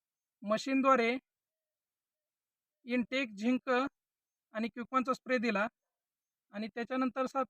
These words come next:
अ, सात दिवसांनी आपण, अ, दुसरा स्प्रे मशीनचा दिला, इनटेक, झिंक आणि स्पायरासेल. आणि तिसरा स्प्रे आपण, अ, इनटेक, झिंक आणि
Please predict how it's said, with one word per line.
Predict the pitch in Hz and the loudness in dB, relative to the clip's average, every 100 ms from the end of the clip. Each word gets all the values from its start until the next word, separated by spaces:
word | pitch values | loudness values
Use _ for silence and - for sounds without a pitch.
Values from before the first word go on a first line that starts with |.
| - | -4
अ, | 214 220 214 - | 2 2 2 0
सात | 233 | -4
दिवसांनी | 208 262 254 247 | -2 -4 -2 -2
आपण, | 247 - 247 247 | -2 -2 -2 0
अ, | 254 254 247 | 2 0 -2
दुसरा | 226 240 247 | -4 -2 -2
स्प्रे | 254 - 254 | -2 0 0
मशीनचा | 254 - 247 240 | 0 -2 -2 -2
दिला, | 226 240 277 - _ _ _ _ - | -2 0 0 -2 _ _ _ _ -6
इनटेक, | 240 233 254 233 | -4 -2 -2 -2
झिंक | 190 233 247 254 | 0 0 0 2
आणि | 254 254 302 302 _ _ _ _ _ _ _ | 2 2 0 -4 _ _ _ _ _ _ _
स्पायरासेल. | _ 262 262 226 - 165 - _ _ _ _ _ _ _ _ _ | _ 0 4 4 2 -10 -12 _ _ _ _ _ _ _ _ _
आणि | 196 214 240 262 262 262 - _ _ _ _ _ _ _ _ _ _ _ - | -6 -2 0 2 0 -2 -6 _ _ _ _ _ _ _ _ _ _ _ -10
तिसरा | 269 254 254 | -8 0 2
स्प्रे | - 269 262 | 2 4 4
आपण, | 262 269 262 | 4 2 2
अ, | 269 269 285 _ _ _ _ _ _ _ _ - | 2 2 0 _ _ _ _ _ _ _ _ -8
इनटेक, | 277 240 262 269 208 | -6 -2 0 0 0
झिंक | 240 262 262 | -2 0 2
आणि | 269 262 311 | 2 2 0